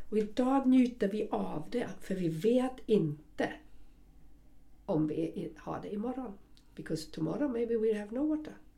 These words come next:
Och såklart, det är ju liksom för oss då som vill långtidsplanerar <laughs> och säger, "Men spara vattnet då, då har ni det framöver."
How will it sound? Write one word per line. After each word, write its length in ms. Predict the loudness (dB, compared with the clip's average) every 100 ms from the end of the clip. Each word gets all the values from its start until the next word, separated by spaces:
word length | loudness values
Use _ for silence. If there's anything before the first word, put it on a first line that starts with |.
| -20 -20 -20 -20 -20 -12
Och 100 | -8
såklart, 320 | -6 -2 -2 0
det 140 | 0
är 160 | 0 2
ju 100 | 0
liksom 380 | -2 -4 -2 -2
för 200 | -2 0
oss 260 | 0 -2
då 120 | -4
som 180 | 0 0
vill 120 | 0
långtidsplanerar 1400 | 2 0 0 -4 -6 -4 0 2 0 0 0 4 4 2
<laughs> 160 | -10 2
och 120 | 10
säger, 220 | 12 12
"Men 120 | 8 6
spara 580 | 4 8 10 10 10
vattnet 400 | 8 6 6 6
då, 120 | 6 6
då 80 |
har 220 | 4 4 6
ni 80 |
det 80 | 4
framöver." 500 | 4 2 4 2 0